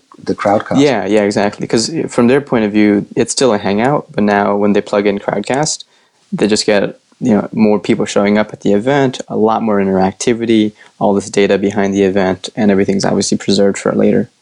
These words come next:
Speaker 2: Um, and so, to reaching
Speaker 1: Yeah,
Speaker 2: those
Speaker 1: 'cause Goo-,
Speaker 2: people.
Speaker 1: Google have not made it very helpful, have they, at all? I mean, it's, uh, the, the Hangouts on air is just, like,
Speaker 2: <laughs>
Speaker 1: mind-bogglingly confusing.
Speaker 2: Yeah.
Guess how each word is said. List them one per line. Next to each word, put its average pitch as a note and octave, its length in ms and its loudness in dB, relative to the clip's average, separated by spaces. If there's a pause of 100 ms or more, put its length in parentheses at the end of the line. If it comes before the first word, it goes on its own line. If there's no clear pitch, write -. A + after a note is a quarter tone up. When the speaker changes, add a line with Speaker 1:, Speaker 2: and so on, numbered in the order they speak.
(640)
Speaker 2:
Um, E2+ 220 0
and G#3+ 120 0
so, G#2 220 2
to G#2+ 320 -4
reaching B2 280 2
Speaker 1:
Yeah, G#2 60 2
Speaker 2:
those G2 100 0
Speaker 1:
'cause C3 100 -2
Goo-, G#2+ 40 2
Speaker 2:
people. G#2 280 2
Speaker 1:
Google G#3 280 2
have C3+ 140 0
not D#3+ 220 0
made D3 180 2
it A2 140 0
very A2 380 2
helpful, B2+ 440 -2
have G#2+ 160 -2
they, F2 140 -2
at - 160 -6
all? G#2+ 240 2
I - 20 -6
mean, G2 160 -2
it's, F#2+ 260 -2 (220)
uh, G#2 220 -2
the, A2 160 4
the G#2+ 100 0
Hangouts B2+ 420 -2
on F#2+ 120 -6
air G2 260 0
is E2+ 180 -6
just, - 220 -2
like, G#2+ 640 -2
Speaker 2:
<laughs> - 0 -
Speaker 1:
mind-bogglingly F#2 880 -2
confusing. G2 580 2
Speaker 2:
Yeah. - 80 -16